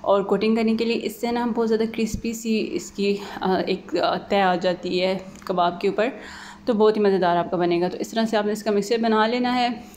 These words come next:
और simply इसको आपने coat करके इसको fry कर लेना है। Deep fry करने की ज़रूरत नहीं है, shallow fry करना होता है।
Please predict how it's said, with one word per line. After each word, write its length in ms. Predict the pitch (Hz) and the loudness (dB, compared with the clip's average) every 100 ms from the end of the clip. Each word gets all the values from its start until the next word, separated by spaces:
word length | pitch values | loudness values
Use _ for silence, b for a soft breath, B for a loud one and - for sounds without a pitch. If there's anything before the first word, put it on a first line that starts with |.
| - - | -8 -2
और 120 | 226 | -2
simply 460 | - 254 247 247 | -2 -2 -2 0
इसको 340 | 254 247 226 226 | 0 -2 -2 0
आपने 280 | 208 208 214 | 0 0 -2
coat 300 | 208 202 202 | 2 0 0
करके 280 | 196 180 | -2 -2
इसको 220 | 190 - 220 | -4 -4 -4
fry 240 | 208 180 | 0 0
कर 140 | 175 | 0
लेना 220 | 202 208 208 | 0 2 2
है। 260 | 214 208 | 0 -2
Deep 240 | 185 220 - | -2 -4 -2
fry 160 | 254 | -4
करने 240 | 247 220 220 | 0 2 2
की 80 | |
ज़रूरत 340 | 214 190 196 190 | 2 2 2 0
नहीं 100 | 196 | 0
है, 60 | 196 | 0
shallow 240 | 202 185 | 0 0
fry 240 | 202 214 | 0 0
करना 240 | 202 190 185 | 0 0 2
होता 200 | 180 208 | 2 0
है। 120 | 220 | -4